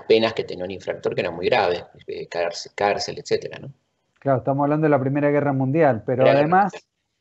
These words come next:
Speaker 2: además está clarito porque Gardel vuelve varias veces a Toulouse a,
Speaker 1: Claro.
Speaker 2: a visitar a su familia y
Speaker 1: Eh,
Speaker 2: Berta, la mamá, también.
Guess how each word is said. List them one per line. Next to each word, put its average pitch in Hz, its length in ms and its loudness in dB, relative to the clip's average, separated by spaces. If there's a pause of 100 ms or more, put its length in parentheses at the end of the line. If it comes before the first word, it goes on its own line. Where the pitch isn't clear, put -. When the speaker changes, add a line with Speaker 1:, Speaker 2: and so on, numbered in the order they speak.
(160)
Speaker 2:
además 156 460 0
está 180 180 -4
clarito 180 400 0
porque 143 380 -2
Gardel 156 420 2
vuelve 180 440 4
varias 165 320 2
veces 160 360 -4
a 143 120 -6
Toulouse 196 460 4
a, 165 120 4
Speaker 1:
Claro. 135 320 4
Speaker 2:
a 127 60 -6
visitar 131 460 -4
a 180 60 4
su 160 120 -4
familia 196 460 0
y 175 80 0
Speaker 1:
Eh, 160 60 0
Speaker 2:
Berta, 190 420 2
la 165 100 2
mamá, 185 220 2
también. 190 500 -2